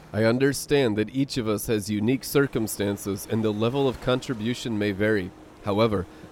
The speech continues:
let us remember that it is not the size of the offering that matters most, but the spirit with which it is given.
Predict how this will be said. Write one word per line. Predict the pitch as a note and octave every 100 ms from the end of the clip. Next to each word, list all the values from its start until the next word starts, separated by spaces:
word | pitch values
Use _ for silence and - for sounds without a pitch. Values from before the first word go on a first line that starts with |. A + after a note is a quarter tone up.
| -
let | A2
us | C#3 -
remember | C#3+ C#3 C#3+ A2+ G2
that | G2 A2
it | G#2+
is | G#2
not | G#2 A#2 -
the | A2+
size | - A2+ C#3 B2+
of |
the | A#2+ A#2+
offering | A#2+ A#2+ C3 A#2+
that | A2+
matters | G#2+ A#2 A#2+ G2+
most, | G#2+ A#2 G2 -
but | G#2
the | - G2+
spirit | - - D3 G2 - - -
with | - F#2+
which | G2+ G#2+ -
it | G#2
is | G2
given. | F#2 A2 G2